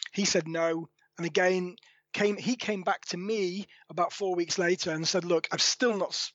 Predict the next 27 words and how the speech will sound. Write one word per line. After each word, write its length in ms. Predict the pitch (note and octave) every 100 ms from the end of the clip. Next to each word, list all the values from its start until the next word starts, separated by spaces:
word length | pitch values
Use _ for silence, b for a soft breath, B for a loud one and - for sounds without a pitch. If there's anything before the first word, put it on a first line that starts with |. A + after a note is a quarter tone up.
| _
um, 260 | E3+ D#3+ D3 B B _ -
um, 240 | D#3+ D#3
sold 300 | - F3 D#3
these 180 | D#3+ D3
rooms. 380 | E3+ E3 D#3 - B B -
Are 180 | F3+
you 200 | F3 F3
interested?" 540 | E3+ E3 - D3+ - D3
So 140 | -
we 120 | F3+
did 180 | F#3 C4
a 40 | G#3+
deal. 300 | F#3 D#3+ C#3+ B B B B -
This 240 | A3 -
was 160 | G#3+ F3
another 460 | F3 F#3 A3+ G3+
no 300 | F3+ F3+ F#3+
money 260 | F#3 F3+ F3
down 320 | E3 E3+ D#3+
deal, 260 | E3+ F#3 F3+
Ted. 300 | - F#3+ D#3+
It 80 | -
was 120 | -
a 40 |
five-year 600 | - G#3 A3 G3 G3+ G3+
lease 280 | F3+ F3+ -
option. 480 | F3+ - - G3+